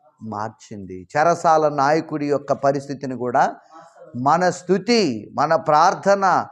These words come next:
నేర్చుకుంటే ప్రభు దగ్గర మన కుటుంబ పరిస్థితులు, మన వ్యక్తిగత పరిస్థితులన్నిటిని కూడా మార్చివేస్తుంది. కానీ మనకు ప్రభుని స్తుతించడం చేతనవటం లేదు. ప్రభుని స్తుతించడం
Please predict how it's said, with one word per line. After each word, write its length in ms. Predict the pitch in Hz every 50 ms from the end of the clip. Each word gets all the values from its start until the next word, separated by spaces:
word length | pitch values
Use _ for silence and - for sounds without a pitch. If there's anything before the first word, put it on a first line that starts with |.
| - _ _ _ _ 113
నేర్చుకుంటే 760 | 123 139 160 196 240 226 233 - - 214 240 220 208 226 202
ప్రభు 340 | - 175 170 165 160 180
దగ్గర 380 | 180 160 160 147 135 147 139 143
మన 220 | 160 165 165 165
కుటుంబ 440 | 165 165 - 175 170 214 208 202 196
పరిస్థితులు, 920 | 190 196 180 170 151 151 143 - 156 139 131 139 135 143 165 185 180 170 151
మన 220 | 143 143 135 135
వ్యక్తిగత 520 | 127 139 160 - - 214 190 208 202 202
పరిస్థితులన్నిటిని 1040 | 185 160 170 160 151 147 - - 151 135 - 143 135 135 135 151 156 - 143 131 131
కూడా 360 | 120 127 120 123 131 151 - - - _ _ _ _ _ _ 120
మార్చివేస్తుంది. 1040 | 123 131 139 156 147 - - 165 139 131 120 110 - - 117 110 107 98 92 87 - _ _ _ _ _ -
కానీ 240 | 147 156 170 170
మనకు 340 | 165 160 151 151 147 139 139
ప్రభుని 500 | 131 131 - 143 147 147 160 170 165 151
స్తుతించడం 720 | 127 - - 151 135 - 156 147 139 - - 123 135 135
చేతనవటం 840 | 131 123 - 131 120 131 - 143 135 131 120 120 - - 117 104 92
లేదు. 220 | 101 98 90 85 - _ _ _ _ _ _ _ _ _ _ _ _ _ _ _ _ _ _ _ _ _ _ _ _ _ _ _ _ -
ప్రభుని 360 | 139 147 147 170 175 165 147
స్తుతించడం 840 | - - 156 - 143 151 143 143 151 - 147 160 208 226 196 - -